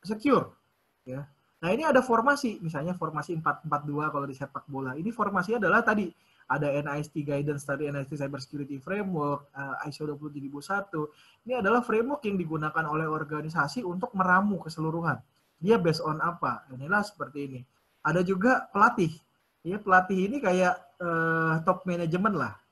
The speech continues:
Istilahnya board director atau mungkin kalau di Kemdikbud mungkin selevel eselon berapa ya? Ya mungkin eselon, eh, satu atau eselon dua gitu ya.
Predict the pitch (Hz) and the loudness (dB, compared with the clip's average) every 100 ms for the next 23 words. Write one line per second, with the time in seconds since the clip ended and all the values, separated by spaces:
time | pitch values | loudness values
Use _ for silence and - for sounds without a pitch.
0 | _ _ _ 151 151 143 147 185 147 - | _ _ _ -10 -4 -4 0 -2 0 -4
1 | 139 135 135 131 175 139 147 151 175 175 | -2 -4 -4 -2 0 0 -2 -8 -8 -4
2 | 143 143 143 135 131 127 175 180 151 165 | -4 -4 -6 -8 -8 -8 -8 -8 -8 -8
3 | 180 147 135 131 139 131 131 - 135 135 | -8 -6 -6 -6 -6 -6 -8 -10 -8 -6
4 | 131 131 127 131 131 127 113 113 123 123 | -6 -6 -8 -10 -12 -12 -16 -16 -16 -16
5 | 151 156 139 131 127 127 123 139 - _ | -18 -18 -14 -10 -10 -10 -12 -14 -20 _
6 | _ _ _ _ _ 127 123 123 123 143 | _ _ _ _ _ -14 -12 -8 -8 -6
7 | 139 143 - 135 135 143 156 139 135 123 | -6 -8 -8 -10 -6 -4 -4 -6 -10 -10